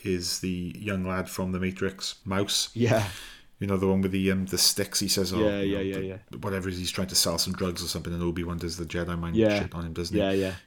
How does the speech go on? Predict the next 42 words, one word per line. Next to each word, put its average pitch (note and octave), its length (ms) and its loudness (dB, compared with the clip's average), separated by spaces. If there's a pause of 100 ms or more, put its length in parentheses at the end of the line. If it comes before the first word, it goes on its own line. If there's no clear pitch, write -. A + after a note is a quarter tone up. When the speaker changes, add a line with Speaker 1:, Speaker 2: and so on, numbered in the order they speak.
Speaker 1:
You F#2+ 80 -2
know, E2+ 80 2
he F#2+ 160 2
turns F#2 260 0
up F#2+ 100 2
and F#2+ 80 -2
there's F#2+ 120 0
a G2 80 4
load G2+ 340 4
of, G2 120 -6
I G2+ 80 -2
think G2 180 -2
the G2 60 0
girl G2+ 240 4
that F#2+ 120 -2
plays G2 440 0 (140)
the G#2+ 100 -6
bounty G2+ 280 0
hunter F#2 380 -2 (100)
that E2+ 120 -8
gets F#2 180 -2
killed F#2+ 320 0
at E2+ 60 -4
the - 60 -16
beginning, F#2+ 460 -4
Jango F2 320 -2
Fett's - 300 -4
associate, F#2 540 0
Speaker 2:
Mm. A#2+ 220 4
Speaker 1:
she G2 280 0
is F#2 100 2
also F#2+ 320 0
Australian. G2 640 0
There's, G2 160 -2
there's B2+ 240 2
loads A#2 320 8
of G2 80 -2
Australian G2 500 0
actors F#2+ 320 -6
in F#2 160 0
it. - 160 -8
Uh, F#2 140 -2